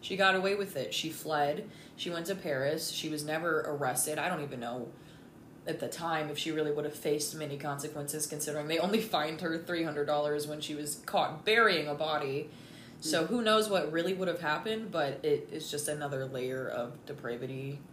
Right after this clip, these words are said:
Speaker 1: that you can add to the story.
Speaker 2: I think outside of the mob, she probably would have faced very little actual
Speaker 1: Right.
Speaker 2: repercussions from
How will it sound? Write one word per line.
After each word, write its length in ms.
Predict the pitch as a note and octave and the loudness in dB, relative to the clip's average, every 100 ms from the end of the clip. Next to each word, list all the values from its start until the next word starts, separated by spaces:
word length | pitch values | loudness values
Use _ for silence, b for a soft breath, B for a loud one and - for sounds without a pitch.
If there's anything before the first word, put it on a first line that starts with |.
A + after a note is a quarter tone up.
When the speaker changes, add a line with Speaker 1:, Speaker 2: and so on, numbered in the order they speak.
| - | -14
Speaker 1:
that 120 | - | -12
you 60 | - | -12
can 160 | - | -12
add 260 | - A#2+ A2 | -8 -6 -6
to 80 | - | -8
the 100 | - | -10
story. 480 | - C#3 C3+ C#3+ D3 - B B B - | -8 -6 -4 -4 -4 -8 B B B -8
Speaker 2:
I 80 | |
think 360 | E3 F#3 E3+ - - | -4 0 -2 -2 -2
outside 520 | E3 - - D#3 D#3 | -2 0 0 2 2
of 120 | D3+ D3 - | -2 -6 -6
the 440 | D3+ D3 D3 - - | -4 -2 -2 -4 -8
mob, 600 | - D#3+ D#3+ D#3 E3 F#3 G3 - - | -8 -2 0 2 0 -2 -8 -12 -12
she 160 | - | -10
probably 300 | - F3 E3 | -4 -2 0
would 120 | D#3 D3+ | -2 -4
have 100 | D3 | -4
faced 320 | E3 D3 - | -4 -4 -6
very 360 | D#3 D#3+ D3 | -2 0 0
little 440 | C#3+ D3+ D3 - - - - - - - - - - | -2 -4 -4 -6 -10 -16 -20 -20 -20 -20 -18 -18 -6
actual 300 | E3 D#3 C3 | 0 2 2
Speaker 1:
Right. 80 | D#3+ | 2
Speaker 2:
repercussions 640 | D#3 - D#3 D#3+ D3+ E3+ E3+ | 2 -2 -4 -4 -4 -4 -6
from 400 | - D#3 D#3 | -2 0 0